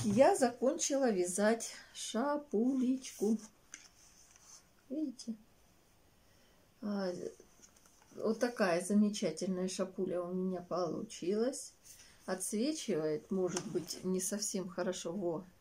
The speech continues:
вот так хорошо видно. Вот. Что хочу сказать по этой шапочке. А,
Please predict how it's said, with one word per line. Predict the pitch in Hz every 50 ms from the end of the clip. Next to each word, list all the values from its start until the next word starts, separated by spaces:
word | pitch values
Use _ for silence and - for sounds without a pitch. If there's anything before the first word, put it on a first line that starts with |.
| _ - - -
вот | 180 175 175 -
так | 160 139 - -
хорошо | - - 160 165 - - - - 208
видно. | 208 185 151 156 151 147 165 - - - - - - - - - - - - - - - - - - - _ _ _ _ _ -
Вот. | - 196 196 185 156 - 226 - - - - - - - - _ - - - - _ _ _ - - - - - - _ - - - - -
Что | - - - - 294 302
хочу | 302 277 233 226 - 262
сказать | 254 - - 240 226 226 233 233 226 -
по | - 220
этой | 220 220 214 - 214 214
шапочке. | 214 - - 196 180 180 - 170 175 - - - - - 180 185 185 - - - _ _ - _ _ _ _ - - - - - - - _ _ - -
А, | - 208 208 202 208 214 202